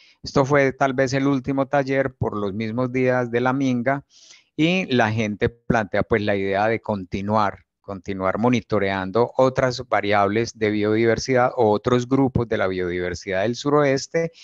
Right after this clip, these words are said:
y es así como se presenta la posibilidad o la posibilidad, no, el interés de ellos de trabajar con lepidópteros, con la fenología de especies forestales,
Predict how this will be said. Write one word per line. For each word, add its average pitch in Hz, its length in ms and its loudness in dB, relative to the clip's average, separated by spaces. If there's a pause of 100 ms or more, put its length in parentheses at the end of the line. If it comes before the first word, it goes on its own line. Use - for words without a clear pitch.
(220)
y 117 80 -2
es 113 140 2
así 139 320 -2 (240)
como 135 260 2
se 117 200 0
presenta 123 1080 -4
la 120 240 -2
posibilidad 131 800 2 (560)
o 104 300 0 (220)
la 98 180 -4
posibilidad, 98 420 -4
no, 127 260 0
el 113 160 -2
interés 98 460 -6
de 131 220 4
ellos 131 200 0
de 117 140 0
trabajar 92 640 0
con 131 180 0
lepidópteros, 143 1000 0 (260)
con 117 180 2
la 104 120 0
fenología 101 640 0
de 127 80 0
especies 127 500 -4
forestales, 143 680 -2